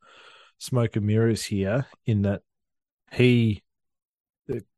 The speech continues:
Clarkson did talk to them, and he didn't talk to them, and then Tim Watson says, "No, he hasn't," but it'd be, um, uh, what's the word? It'd be incompetent if the Bombers management hadn't sounded out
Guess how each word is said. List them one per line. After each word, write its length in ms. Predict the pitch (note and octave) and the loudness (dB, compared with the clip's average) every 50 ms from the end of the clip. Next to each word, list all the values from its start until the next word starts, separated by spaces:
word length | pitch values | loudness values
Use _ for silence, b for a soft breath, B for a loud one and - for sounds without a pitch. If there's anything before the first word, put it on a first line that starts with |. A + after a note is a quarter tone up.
| _ _ _ _ _ _ _ - | _ _ _ _ _ _ _ -2
Clarkson 360 | - A#2 A2+ A2+ - - B2 | 0 0 0 0 0 2 4
did 220 | A#2+ D#3+ E3+ B2 - | 6 6 4 4 4
talk 240 | - B2+ A2 - | 2 2 2 2
to 80 | - A#2 | -2 -2
them, 140 | A2+ A2 A2 | -2 0 0
and 140 | A2+ A#2 A#2+ | 0 0 2
he 80 | A#2+ | 2
didn't 240 | A#2 C#3 C3+ C3+ B2+ | 2 2 2 0 0
talk 260 | - B2+ A#2+ G#2 - | 0 0 -2 -2 -2
to 100 | - A#2 | -6 -6
them, 80 | A2 G#2+ | -6 -4
and 100 | G#2+ A2 | -2 -2
then 80 | G#2+ | -4
Tim 200 | G2+ - C3 B2 | -2 -2 -2 -2
Watson 280 | A#2+ A#2+ A2 - - A#2+ | 0 -2 -4 -6 -10 -10
says, 260 | - - A#2+ A2 G2 | -6 -4 -4 -2 0
"No, 180 | A2 A#2 A#2 A2+ | 0 0 0 2
he 100 | G#2+ G2+ | 0 0
hasn't," 460 | F2 - C#3 B2+ G#2+ A#2+ B2 B2 - _ _ | 2 4 4 4 4 2 0 -2 -6 _ _
but 180 | - A2+ A2+ - _ B B B B B B B B B B - | -4 -4 -4 -6 _ B B B B B B B B B B 0
it'd 260 | A#2+ A2 A#2 A2+ G2 | 2 4 4 4 4
be, 420 | A#2 A#2 A2+ A2 A2 A2 A2+ A#2+ A2+ | 4 4 4 4 4 2 2 0 0
um, 460 | G#2+ G#2 G2+ G2+ G#2 G#2 G2+ F#2+ F#2+ - _ _ _ _ _ _ _ _ _ _ _ _ _ _ _ _ _ - | 0 0 -2 -4 -4 -6 -8 -10 -12 -16 _ _ _ _ _ _ _ _ _ _ _ _ _ _ _ _ _ -14
uh, 640 | B2 A#2+ A2+ A2 G#2+ G#2+ G#2+ A2+ A2+ A2+ A2 A2 A2 | -12 -8 -8 -6 -4 -2 0 0 2 2 2 2 2
what's 220 | A2+ A#2 - - - | 2 0 -2 -4 -6
the 80 | G#2+ | -4
word? 280 | G2+ G#2 G#2 G#2 G2+ F#2+ | -2 0 0 0 0 0
It'd 200 | G2 G2+ G2+ F#2+ | -2 -2 -2 -2
be 340 | G#2+ G#2 G#2 G2+ F#2+ - _ _ b b b b b b - | -2 -2 0 -2 -4 -8 _ _ b b b b b b 4
incompetent 640 | C#3 B2+ A#2 - C3 C3 B2 A#2+ B2 A#2 A#2 G#2+ G#2+ | 6 6 6 6 6 6 6 6 4 4 4 4 4
if 120 | G#2 - | 2 0
the 80 | - A2 | -2 -2
Bombers 640 | F#2 A2 G#2+ G#2+ G#2+ G2+ G2 F#2+ - - - - - _ _ _ _ _ - | 0 0 0 2 0 0 -2 -4 -6 -10 -14 -16 -20 _ _ _ _ _ -2
management 580 | C3 A#2 A2 A2+ A2+ A2 F2+ G2 G2+ G2+ F#2 | 0 2 4 4 2 2 0 0 -2 -2 -2
hadn't 320 | - A#2+ G#2+ G2+ G2 F2+ - | 0 0 0 0 -4 -8 -2
sounded 400 | - - A#2+ A#2 G#2+ G#2 G2+ G#2+ | 2 4 6 6 6 4 4 4
out 200 | A2 A#2+ A2+ | 4 2 0